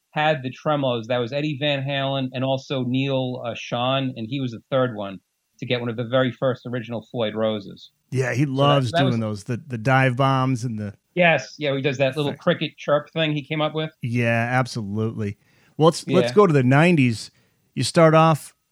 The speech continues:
Speaker 2: with comments from Pearl Jam bassist Jeff Ament, and he talks about his use of the Hamer twelve string on Pearl Jam's Jeremy, and that is him
Speaker 1: Yes.
Speaker 2: you hear in the beginning of the song, and without it.
Speaker 1: Yep.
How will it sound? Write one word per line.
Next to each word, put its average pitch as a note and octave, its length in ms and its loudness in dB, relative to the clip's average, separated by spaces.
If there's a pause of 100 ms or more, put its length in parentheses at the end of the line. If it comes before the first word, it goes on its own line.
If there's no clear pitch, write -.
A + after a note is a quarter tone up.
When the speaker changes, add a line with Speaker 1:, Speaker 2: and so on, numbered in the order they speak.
(160)
Speaker 2:
with C#3+ 480 4
comments D#3 360 4
from A#2 120 -6
Pearl D3+ 220 -2
Jam C3+ 260 2
bassist B2+ 480 0
Jeff C3 340 0
Ament, C#3 360 0
and B2 100 -2
he F#3 100 4
talks A#3 300 -2
about E3 220 4
his C3 180 4
use D3 220 4
of C3 100 2
the B2+ 80 2
Hamer C#3+ 260 4
twelve D3 360 2
string A#2+ 400 0
on A#2 160 0
Pearl C#3+ 240 -2
Jam's A#2+ 320 0
Jeremy, A#2 580 0 (460)
and B2+ 180 2
that E3+ 200 8
is C#3+ 140 2
him D#3+ 180 4
Speaker 1:
Yes. D3 40 6
Speaker 2:
you C#3 80 6
hear C#3 300 6
in D#3 180 4
the F#3 80 6
beginning F3 400 6
of D3 140 6
the C3+ 80 2
song, B2+ 480 0 (240)
and C#3+ 280 -2
without D3+ 340 6
it. - 40 4
Speaker 1:
Yep. E3+ 160 -2